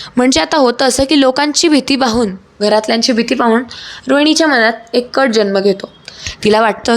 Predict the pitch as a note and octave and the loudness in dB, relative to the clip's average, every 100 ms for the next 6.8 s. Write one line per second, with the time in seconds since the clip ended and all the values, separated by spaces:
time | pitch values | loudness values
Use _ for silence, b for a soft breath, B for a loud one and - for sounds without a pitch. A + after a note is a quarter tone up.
0 | A#3 C#4 C#4+ E4+ F4 D#4 C4+ D4+ C#4+ B | 0 0 2 0 0 0 0 0 -2 B
1 | B - A3 A#3+ C#4+ G#3+ G#3+ A#3 B3+ A3+ | B -2 0 2 2 2 0 0 0 0
2 | A3 E4+ F4 A#3+ F#3 - - - - G#3 | 2 2 2 2 0 -4 -14 -4 -2 0
3 | B3+ A#3+ A#3+ B3 A3+ C#4+ D4+ D4+ B3 A3 | 2 2 2 -2 0 2 2 2 2 2
4 | A3 C4 A3+ G#3+ A#3 A#3 G#3 F#3 F3 E3+ | 2 0 0 0 -2 0 0 2 0 0
5 | E3+ - B B B G3+ G#3 G#3+ G#3+ G#3+ | -6 -16 B B B -2 0 0 0 0
6 | G#3 G#3+ G3 F#3 F3+ F3 F3+ - | 2 4 2 0 -2 -2 -4 -10